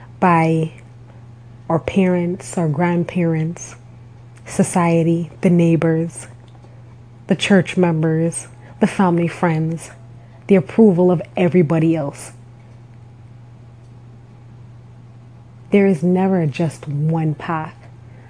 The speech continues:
There are always multiple paths in front of us. And there is a path that is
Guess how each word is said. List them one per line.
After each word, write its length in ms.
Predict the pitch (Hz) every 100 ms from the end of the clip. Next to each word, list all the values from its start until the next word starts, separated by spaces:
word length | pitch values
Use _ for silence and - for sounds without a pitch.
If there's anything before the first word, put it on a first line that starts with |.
| - -
There 180 | 185 175
are 100 | -
always 1120 | 175 185 185 185 185 180 165 170 165 160 -
multiple 540 | 165 165 165 160 165
paths 420 | 160 - 151 143 -
in 140 | 160
front 320 | - - 165
of 100 | 156
us. 320 | 151 156 - - - - - - - - - - - - - - - - - - - - - - - - -
And 280 | 175 170 147
there 280 | 180 196 214
is 220 | 220 190
a 100 | 185
path 500 | - 175 156 156 - - - - - - - - - - - - - - - - - 165
that 180 | 165
is 220 | 160 143